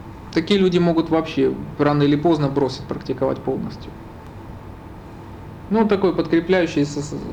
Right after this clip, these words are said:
стороны, когда вот их кто-то уговаривает, убеждает практиковать, когда вот есть групповые занятия, какие-то материалы, это то, что может людей как-то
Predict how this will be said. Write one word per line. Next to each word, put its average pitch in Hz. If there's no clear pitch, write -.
стороны, 160
когда 156
вот 151
их 147
кто-то 135
уговаривает, 156
убеждает 147
практиковать, 143
когда 143
вот 156
есть 139
групповые 156
занятия, 143
какие-то 151
материалы, 147
это 151
то, 180
что 156
может 160
людей 151
как-то 139